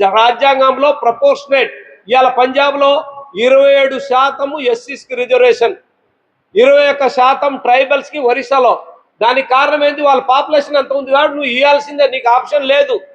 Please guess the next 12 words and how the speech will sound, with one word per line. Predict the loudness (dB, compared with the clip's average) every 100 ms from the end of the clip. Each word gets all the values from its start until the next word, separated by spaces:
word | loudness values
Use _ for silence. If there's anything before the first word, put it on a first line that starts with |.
| _ _
మేము | 0 0
బెగ్గర్స్ | 0 0 0 0 2
కాదు | 2 2
ఎక్కడ, | 0 0 0 0 -4 -20 -20 -2
మా | 0
పాపులేషన్ | 2 0 0 0 -2 -2 0 0 -2 -6 -20 -4
పది | -2 -2
శాతం | 0 0 0 -2 -2 -2 -2
కంటే | 0 2
ఎక్కువ | 0 0 -2
ఉంది | -2 0
కాబట్టి | 2 2 -2 -4 -14